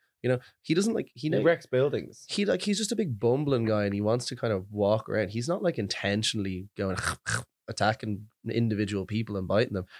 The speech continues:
Speaker 1: He's just a big cumbersome bumbling lad who's knocking buildings down. I never thought he had any, like, gen-
Speaker 2: Malintent.
Speaker 1: Yeah, I thought he was just kinda, "Get these buildings out of my way. I'm trying to go inland." You know what I mean?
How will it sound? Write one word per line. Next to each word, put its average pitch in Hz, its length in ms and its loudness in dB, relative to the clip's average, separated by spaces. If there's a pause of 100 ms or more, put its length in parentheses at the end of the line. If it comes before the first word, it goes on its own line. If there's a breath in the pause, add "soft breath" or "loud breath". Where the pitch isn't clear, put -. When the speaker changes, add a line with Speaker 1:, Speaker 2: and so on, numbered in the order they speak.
(120 loud breath)
Speaker 1:
He's 160 160 -2
just 196 160 -2
a 175 60 2
big 131 300 -2
cumbersome 127 580 2
bumbling 104 440 0
lad 104 300 -2
who's 95 220 -6
knocking 104 320 -4
buildings 104 340 -2
down. - 160 -8 (340 soft breath)
I 143 100 2
never 202 200 2
thought 170 220 0
he 131 60 0
had 117 180 2
any, 110 180 0
like, 98 220 -4 (500)
gen- 113 360 4
Speaker 2:
Malintent. 107 360 0
Speaker 1:
Yeah, 131 320 4
I 117 40 2
thought 185 240 0
he 160 60 0
was 127 120 -2
just 123 160 -6
kinda, 107 220 -2
"Get 110 280 2 (120)
these 107 200 -4
buildings 107 300 -2
out 104 100 4
of 104 60 2
my 98 60 0
way. 98 140 2
I'm 92 80 -2
trying 104 220 -2
to 98 140 -2 (320)
go 101 180 2
inland." 104 460 -2
You 101 80 -6
know 104 80 0
what 110 80 -2
I - 20 0
mean? 139 160 -2